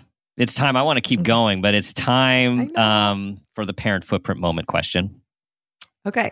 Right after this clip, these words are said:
Speaker 1: All right, here we go. So tell us about a time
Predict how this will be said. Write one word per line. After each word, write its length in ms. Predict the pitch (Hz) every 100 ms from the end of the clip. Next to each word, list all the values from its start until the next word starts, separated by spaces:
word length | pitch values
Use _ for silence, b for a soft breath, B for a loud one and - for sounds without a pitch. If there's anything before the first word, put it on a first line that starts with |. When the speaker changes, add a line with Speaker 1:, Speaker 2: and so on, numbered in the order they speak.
| -
Speaker 1:
All 80 | 104
right, 240 | 92 - - -
here 120 | 120
we 80 | 113
go. 140 | 98 - _ _ _ - B B _
So 160 | 123
tell 340 | 113 - 127 165
us 220 | 226 -
about 300 | 214 170 160
a 40 | 151
time 760 | - 110 95 80 76 82